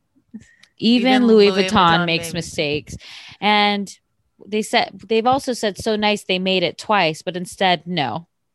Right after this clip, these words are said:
Speaker 1: This
Speaker 2: Oh.
Speaker 1: dress was a miss for me.
Speaker 2: Oh, so this got me, like, it got me very much, like, um,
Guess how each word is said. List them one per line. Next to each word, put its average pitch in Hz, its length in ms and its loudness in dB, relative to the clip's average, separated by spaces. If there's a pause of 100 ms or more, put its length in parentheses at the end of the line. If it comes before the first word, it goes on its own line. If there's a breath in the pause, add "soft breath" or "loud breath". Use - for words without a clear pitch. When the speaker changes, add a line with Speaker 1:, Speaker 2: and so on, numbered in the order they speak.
(400 loud breath)
Speaker 1:
This 202 100 -6
Speaker 2:
Oh. 349 80 2
Speaker 1:
dress 403 180 4
was 240 120 -6
a 247 60 -6
miss 190 340 -4
for 190 200 -4
me. 165 520 -10
Speaker 2:
Oh, 294 240 2
so 262 180 -12
this 233 220 0
got 320 260 -2
me, 302 200 -6
like, 233 360 -6
it 202 120 -8
got 196 260 0
me 202 160 -8
very 185 420 -6
much, 190 320 -8
like, 175 240 -8 (140)
um, 151 360 -6